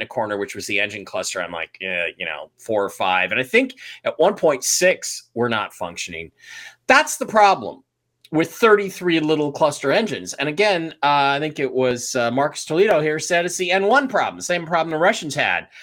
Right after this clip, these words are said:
They have a whole bunch of little engines instead of a few big ones. And when you do that, it, your possibility of failure is dramatically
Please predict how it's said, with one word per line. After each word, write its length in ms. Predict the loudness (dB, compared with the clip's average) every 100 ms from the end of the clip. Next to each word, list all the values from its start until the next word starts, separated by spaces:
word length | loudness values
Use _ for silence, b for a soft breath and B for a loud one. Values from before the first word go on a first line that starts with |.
| B B
They 80 | 2
have 160 | 4 4
a 80 | 4
whole 180 | 4
bunch 260 | 4 2 2
of 100 | 2
little 340 | 2 2 -2 -4
engines 720 | -6 -4 -6 -4 -4 -6 -12 _ -6
instead 360 | -4 -2 0 0
of 120 | -2
a 60 | -6
few 240 | -2 0
big 240 | 2 0
ones. 340 | 2 -2 -2 -4
And 160 | -2
when 200 | 0 0
you 180 | 0 -2
do 200 | 2 2
that, 360 | 2 2 0 -4 _ _
it, 260 | -2 -2 -2 _ _ -14 -14 _
your 460 | -2 2 2 0 -6 _ _ _ -4
possibility 720 | 0 0 0 0 2 2 0
of 100 | -2
failure 520 | 0 0 2 0 -2
is 160 | -8 -6
dramatically 920 | -6 -4 -4 -4 -6 -10 -8 -8